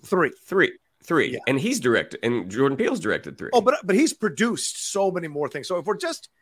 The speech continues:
Speaker 1: focusing on directing
Speaker 2: I would say focus on directing.
Speaker 1: Okay, then I would say Greta has the stronger body of work so far, but I think Jordan has the most inventive body of work so far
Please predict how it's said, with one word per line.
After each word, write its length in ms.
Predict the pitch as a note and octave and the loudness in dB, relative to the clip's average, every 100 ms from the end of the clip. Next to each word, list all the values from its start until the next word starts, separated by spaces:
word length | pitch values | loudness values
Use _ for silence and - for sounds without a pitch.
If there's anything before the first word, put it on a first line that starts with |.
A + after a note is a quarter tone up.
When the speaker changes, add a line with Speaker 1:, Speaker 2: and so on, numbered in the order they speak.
| _ _ _ | _ _ _
Speaker 1:
focusing 560 | - G#3 A3+ F#3+ G3+ F3 | -2 2 2 2 -2 0
on 160 | D3 A#2+ | -2 -4
directing 720 | A#2+ D3+ G#3 F#4 F4 D#4 - | 0 0 0 -2 -6 -8 6
Speaker 2:
I 120 | D#3 | 8
would 120 | G#3 A3 | 8 8
say 140 | F#3+ | 6
focus 380 | - E3+ D3 C#3 | 8 6 6 2
on 140 | C3+ | 2
directing. 420 | A#2 G#2+ - - G3 | 2 -2 -4 0 2
Speaker 1:
Okay, 200 | G3 F#3 | 4 4
then 140 | F#3+ | 4
I 100 | F#3+ | 4
would 180 | G3+ F#3+ | 2 0
say 240 | G3+ F3+ | 2 2
Greta 260 | D3 E3+ D#3 | 2 0 0
has 200 | D#3 B2+ | -2 -4
the 80 | C3 | -8
stronger 640 | - D3 C#3 C3 B2 B2 B2 | -2 -2 -2 -2 -2 -4 -4
body 300 | C3 C3 B2 | 0 0 0
of 140 | A2 | -4
work 220 | A#2 C#3+ | -4 -6
so 200 | - F#3 | -4 -4
far, 380 | - G3+ A3 C4 _ _ _ | -4 -4 -4 -6 _ _ _
but 180 | A2+ D3 | 2 4
I 120 | D3+ | 4
think 260 | - F3+ B2+ | 0 -6 -6
Jordan 420 | D3+ D#3+ D#3+ C3+ | -2 -2 -2 -4
has 260 | C3+ C#3 - | -4 -4 -6
the 100 | B2+ | -6
most 360 | C3 C3 - C#3+ | -2 -2 -4 -10
inventive 720 | B2 G#2 D3+ D#3 C3+ A#2 - | -12 -4 -2 -2 -4 -6 -6
body 260 | A2+ A2+ G#2+ | -4 -4 -6
of 120 | G2+ | -12
work 180 | G#2 - | -14 -12
so 140 | G#2+ | -14
far 420 | - G#2+ G#2+ G#2 | -12 -8 -8 -8